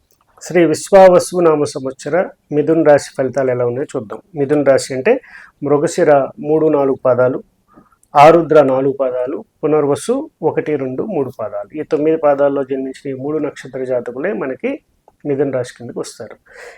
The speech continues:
ఈ మిథున రాశి వారికి ఆదాయం పద్నాలుగు, వ్యయం రెండు, రాజపూజ్యం నాలుగు, అవమానం మూడు. దాదాపుగా,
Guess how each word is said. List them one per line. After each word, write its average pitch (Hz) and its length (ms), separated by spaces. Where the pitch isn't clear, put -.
ఈ 180 120
మిథున 165 320
రాశి 208 320
వారికి 165 540
ఆదాయం 160 480
పద్నాలుగు, 160 600
వ్యయం 143 300
రెండు, 113 200
రాజపూజ్యం 196 600
నాలుగు, 160 380
అవమానం 147 500
మూడు. 110 160
దాదాపుగా, 185 680